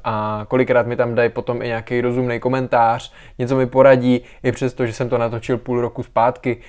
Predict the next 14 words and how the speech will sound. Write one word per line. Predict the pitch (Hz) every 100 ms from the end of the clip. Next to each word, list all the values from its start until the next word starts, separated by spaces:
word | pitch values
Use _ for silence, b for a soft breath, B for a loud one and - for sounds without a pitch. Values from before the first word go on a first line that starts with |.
| B B
a | 110 110
v | -
tomhle | 160 147 143
se | 151
mi | 143
to | 131
líbí, | 143 143 135
proto | 123 120 123
to | 127
vlastně | 123 127 143
i | 151
dělám. | 123 113 160 175 - - - - - - - - -
No | 131 135 147 143
a | 139 143